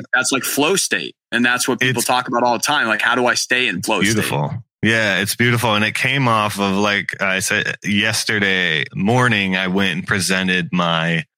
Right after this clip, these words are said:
Speaker 2: conscious hip hop class concept to the alternative high school in Wyndham. So that was the first time I'd,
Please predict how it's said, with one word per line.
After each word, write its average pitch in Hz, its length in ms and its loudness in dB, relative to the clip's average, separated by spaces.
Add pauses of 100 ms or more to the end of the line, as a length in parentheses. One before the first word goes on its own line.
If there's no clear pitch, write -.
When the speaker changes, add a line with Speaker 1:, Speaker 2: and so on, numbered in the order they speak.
(200)
Speaker 2:
conscious 92 400 0
hip 131 160 -2
hop 101 240 -2
class 87 760 -2 (200)
concept 101 560 -2
to 101 420 4
the 95 160 0
alternative 92 640 0
high 95 140 0
school 87 340 0
in 87 100 2
Wyndham. 95 460 2
So 90 500 0
that 110 120 -2
was 117 100 -2
the 110 80 -4
first 147 440 -4
time 123 260 0
I'd, 98 240 0